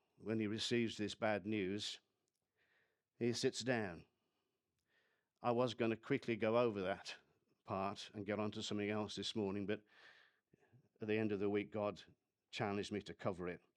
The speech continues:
Bad news can devastate you, can't it? Particularly when it comes about the people you care for and love. But as believers, what we can realize is, is that we can allow it to devastate us.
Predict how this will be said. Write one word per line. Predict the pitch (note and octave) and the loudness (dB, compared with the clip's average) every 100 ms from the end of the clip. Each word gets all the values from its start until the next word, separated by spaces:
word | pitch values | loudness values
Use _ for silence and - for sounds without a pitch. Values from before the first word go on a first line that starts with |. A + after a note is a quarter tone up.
| _ - - - _ | _ -20 -20 -20 _
Bad | A2+ C3 C#3 A#2+ | 0 2 2 2
news | C3 B2+ | 2 2
can | - A#2+ | 2 2
devastate | A#2 A#2+ A2 - F#2 F#2+ | 4 2 2 -2 -2 -4
you, | F#2+ | -6
can't | A#2 B2+ | -4 -2
it? | - - _ _ _ _ _ _ _ _ _ _ _ _ - | -4 -10 _ _ _ _ _ _ _ _ _ _ _ _ -4
Particularly | A#2+ C3+ C#3+ | -2 2 4
when | C3+ | 4
it | B2+ - | 4 2
comes | B2+ B2 A2 | 2 4 2
about | A#2 A#2+ A#2 | 2 2 2
the | A2+ | -4
people | - A#2+ A2+ A2+ | -2 -2 -2 -2
you | A2 | -2
care | - A2 A2 | 0 2 2
for | - A2 G#2 F#2+ - _ _ _ _ | 0 0 0 -2 -10 _ _ _ _
and | A2+ G#2 | -6 -4
love. | G#2+ F#2+ F2+ - _ _ _ _ _ _ _ _ _ _ _ _ _ _ _ _ A2+ | -2 -2 -6 -16 _ _ _ _ _ _ _ _ _ _ _ _ _ _ _ _ 0
But | C3 F#2 - - D3 | 0 0 -8 -4 2
as | C#3 | 2
believers, | A2+ C#3+ D#3 F#3+ D#3 B2 | 4 4 6 4 4 4
what | D3 C3+ | 4 4
we | C#3 | 0
can | - C3+ | 2 4
realize | C3+ D3 C#3+ C3 C3 B2 B2 | 6 6 4 4 4 4 4
is, | B2 A#2+ | 4 4
is | A#2+ | 2
that | B2+ B2+ | 2 2
we | C3 C3+ | 2 2
can | C#3+ | 2
allow | C#3 C#3+ D#3 | 4 4 2
it | A2 | -2
to | A2+ | -2
devastate | G2+ G2 G2 - F#2+ E2+ | 0 0 0 -2 -4 -4
us. | G#2 - | -6 -8